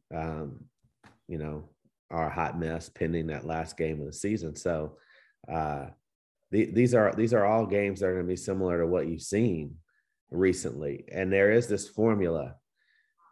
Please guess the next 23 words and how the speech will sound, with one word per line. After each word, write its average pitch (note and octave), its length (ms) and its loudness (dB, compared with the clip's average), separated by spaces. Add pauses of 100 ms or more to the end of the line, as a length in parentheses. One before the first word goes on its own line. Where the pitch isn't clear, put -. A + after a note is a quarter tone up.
(140)
uh, B1 220 -12 (100)
for F2 140 2
Washington. E2 580 -2
It's F2+ 140 0
not C3 180 2
the C3 60 2
most C#3 240 0
exciting A2+ 500 0
style F#2+ 440 0
of - 120 -8
football. C#2+ 480 -4
It's E2+ 120 -8
kinda G#2+ 260 2
like G2+ 280 2
a, D#2 220 -2 (720)
you F#2+ 80 0
know, F2+ 60 2
you F2 140 4
call F#2+ 260 2
'em E2 100 0
pushers A2+ 560 4
in G#2+ 140 2
tennis, A#2+ 560 -2